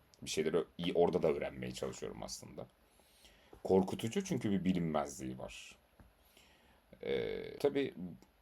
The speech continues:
yaşımın da getirdiği belli başlı şeylerle beraber acaba geç mi kalıyorum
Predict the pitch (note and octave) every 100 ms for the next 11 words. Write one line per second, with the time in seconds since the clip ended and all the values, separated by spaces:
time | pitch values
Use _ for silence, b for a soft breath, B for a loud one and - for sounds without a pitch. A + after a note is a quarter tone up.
0 | _ - F#2 F#2+ F#2+ G#2+ A2+ G#2+ G2+ E2+
1 | - - D#2 - C#2+ C2+ D2 D2 C#2 D2
2 | C#2+ C#2+ C#2 C2 - - C2+ C#2+ C#2+ C#2+
3 | C#2 C#2 D2 F#2+ - b b b b b
4 | b _ - - _ _ - - D#2 C2+
5 | D#2 D2+ D#2+ D2+ - C#2+ - C2+ C2+ B1+